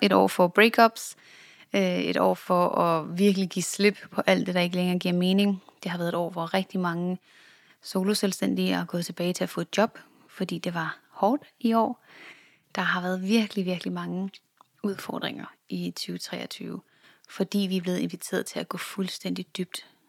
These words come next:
ind i os selv og undersøge, hvad er det egentlig, der giver mening for mig. Og hvis ikke vi har været forankret i vores personlige power og har været committed til den rejse, vi gerne vil være på, kan vi måske have taget et par skridt, som egentlig ikke var vores ønskeskridt,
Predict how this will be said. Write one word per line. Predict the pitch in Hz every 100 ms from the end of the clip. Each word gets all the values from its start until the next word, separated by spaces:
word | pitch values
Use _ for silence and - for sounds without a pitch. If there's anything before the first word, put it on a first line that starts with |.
| _ _ -
ind | 175 -
i | 170
os | -
selv | - 175 -
og | -
undersøge, | 175 175 - -
hvad | 180 -
er | 185
det | 175
egentlig, | 175 180
der | 175
giver | - 170
mening | 165 170
for | -
mig. | 175 - - _ _ _ _ _ _ _ -
Og |
hvis | 175 180
ikke | 196
vi | 202
har | 208 185
været | 165 165
forankret | - - 190 - 180
i |
vores | 175 -
personlige | 185 185 180 175
power | - 165 170
og | 175
har | 175
været | 175
committed | - 175 175 180 180
til | - 175
den | 175 - -
rejse, | 165 190 202
vi | 190
gerne | 185 175
vil | 175
være | 180 175
på, | -
kan | 190 226
vi | 226
måske | 226 - 240
have |
taget | 220 208
et | 196
par | - 190 185 -
skridt, | - - 202 - _ _ _ - - - - _
som | - -
egentlig | 254 233
ikke | 214
var | 202
vores | 190 202
ønskeskridt, | 226 220 277 - 269